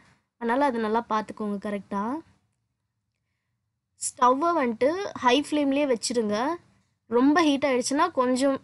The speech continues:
மீடியம் ஃப்ளேம்ல வச்சுக்கோங்க. இதை ஹை ஃப்ளேம்ல வச்சாதான் நல்லா வேகும். இப்போ நம்ம எக்கும் ரெடி ஆயிடுச்சு, ஃபிஷ் பஜ்ஜியும் ரெடி ஆயிடுச்சு. இதுக்கு நம்ம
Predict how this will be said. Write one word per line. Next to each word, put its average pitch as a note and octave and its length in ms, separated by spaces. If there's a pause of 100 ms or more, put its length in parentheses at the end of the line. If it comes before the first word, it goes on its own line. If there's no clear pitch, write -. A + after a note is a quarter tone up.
(120)
மீடியம் B3 300
ஃப்ளேம்ல G#3 320
வச்சுக்கோங்க. G3+ 420 (160)
இதை B3+ 200
ஹை A#3 80 (100)
ஃப்ளேம்ல D4 340
வச்சாதான் A#3 440
நல்லா A#3+ 280 (640)
வேகும். G#3+ 320 (920)
இப்போ C4 200 (140)
நம்ம A#3+ 240 (240)
எக்கும் C4+ 300
ரெடி B3 220
ஆயிடுச்சு, B3 320 (200)
ஃபிஷ் - 320 (240)
பஜ்ஜியும் A#3 480
ரெடி A3 240
ஆயிடுச்சு. G#3+ 380 (1800)
இதுக்கு C4+ 260
நம்ம B3 180